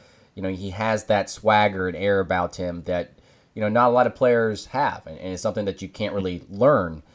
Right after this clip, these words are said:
And, you know, I like him as a prospect. Um, I think sometimes he, the ball sticks in his hands too much. He's definitely not a shooter by any means. He's a scorer. He can go get you points,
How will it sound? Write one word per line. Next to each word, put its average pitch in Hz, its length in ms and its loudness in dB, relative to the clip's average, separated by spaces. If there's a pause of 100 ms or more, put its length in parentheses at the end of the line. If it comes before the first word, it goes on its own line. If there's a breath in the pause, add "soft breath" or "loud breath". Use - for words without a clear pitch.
(440 soft breath)
And, 98 680 -2 (500)
you 143 80 -6
know, 131 180 2
I 139 80 0
like 175 160 6
him 190 120 -2
as 170 60 -8
a 170 40 -10
prospect. 127 640 2
Um, 107 160 -2
I 107 80 -2
think 120 160 -4
sometimes 107 460 0
he, 107 180 -2
the 92 120 -6
ball 104 180 6
sticks - 240 -6
in 107 60 -2
his 101 100 -6
hands 104 260 -2
too 107 140 -4
much. 101 320 0 (200 soft breath)
He's 104 140 -8
definitely 143 300 6
not 123 180 6
a - 20 0
shooter 123 360 -2
by 107 160 6
any 110 140 0
means. 107 400 -4
He's 98 140 -6
a 85 60 -8
scorer. 127 460 4
He 98 60 -2
can 101 100 -6
go 101 100 0
get 104 220 -6
you 95 60 -6
points, 113 500 -2